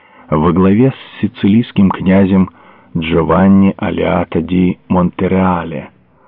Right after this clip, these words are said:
на боевом счету которого будут участие в заговорах фашиста Боргезе, так называемой «Розы ветров», не говоря уже о связи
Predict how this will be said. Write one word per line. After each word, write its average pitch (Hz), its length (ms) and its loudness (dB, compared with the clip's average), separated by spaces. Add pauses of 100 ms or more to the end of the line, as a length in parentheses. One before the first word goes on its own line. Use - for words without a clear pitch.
(340)
на 82 160 0
боевом 82 380 0
счету 87 320 -4
которого 90 460 0
будут 87 320 -2
участие 87 520 -4
в 82 80 -8
заговорах 85 640 -4
фашиста - 500 -6
Боргезе, 90 680 -2 (680)
так - 180 -4
называемой 87 680 0
«Розы 87 300 -2
ветров», 87 520 -2 (720)
не 82 160 -2
говоря 85 340 0
уже 82 200 -2
о 82 80 -4 (100)
связи 87 440 -2